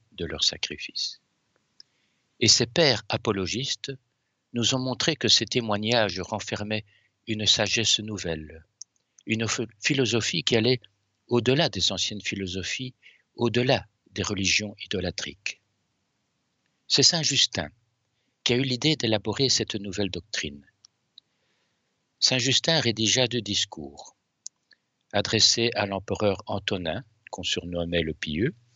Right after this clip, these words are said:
à ses enfants et au Sénat romain. Et dans ces discours, il y développait et défendait la doctrine chrétienne.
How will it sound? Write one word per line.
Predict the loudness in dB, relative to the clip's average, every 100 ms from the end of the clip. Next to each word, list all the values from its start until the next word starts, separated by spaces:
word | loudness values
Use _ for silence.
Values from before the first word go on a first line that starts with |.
| -4
à | 4
ses | 4 4
enfants | 2 -2 0 0
et | 2
au |
Sénat | 2 2 2 0
romain. | -2 -6 -12 _ _ _ _ _ -20 -18 _ _ _
Et | -2
dans | 2 4
ces | 2
discours, | 0 -2 0 0 -2 -4 _ _ _ -2
il | 2
y | 4
développait | 4 2 -2 0 -2
et |
défendait | 0 -2 -2 -2 2 2
la | 2
doctrine | 0 -6 -6 -6
chrétienne. | -6 -6 -8 -8 -8